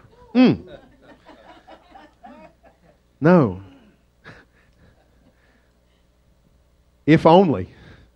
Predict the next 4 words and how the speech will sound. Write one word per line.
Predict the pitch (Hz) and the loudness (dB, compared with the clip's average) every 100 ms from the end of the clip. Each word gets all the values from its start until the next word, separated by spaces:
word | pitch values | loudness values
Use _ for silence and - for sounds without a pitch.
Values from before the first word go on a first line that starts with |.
| _ | _
If | 127 113 - | -12 -10 -8
only. | 127 110 - _ _ _ _ _ _ _ _ _ _ _ _ _ _ _ _ _ _ _ _ | -10 -12 -20 _ _ _ _ _ _ _ _ _ _ _ _ _ _ _ _ _ _ _ _
We | 131 147 | -6 -4
can't, | - 156 151 | -2 -2 -4